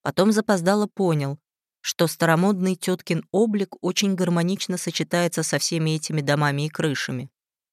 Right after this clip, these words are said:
потому что сама она тоже как будто вынырнула из прошлого,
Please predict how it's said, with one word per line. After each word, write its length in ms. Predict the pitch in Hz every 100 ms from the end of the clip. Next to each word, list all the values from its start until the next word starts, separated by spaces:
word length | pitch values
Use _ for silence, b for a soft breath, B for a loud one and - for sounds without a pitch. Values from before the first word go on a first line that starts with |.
| _ -
потому 300 | - 147 156
что 160 | -
сама 440 | 151 156 143 190 202
она 240 | 151 139 _ B B B B
тоже 280 | - 233 185
как 220 | 165 165
будто 300 | 156 180 -
вынырнула 540 | 156 190 185 165 165 165
из 140 | 165
прошлого, 720 | - 170 143 - 135 123 131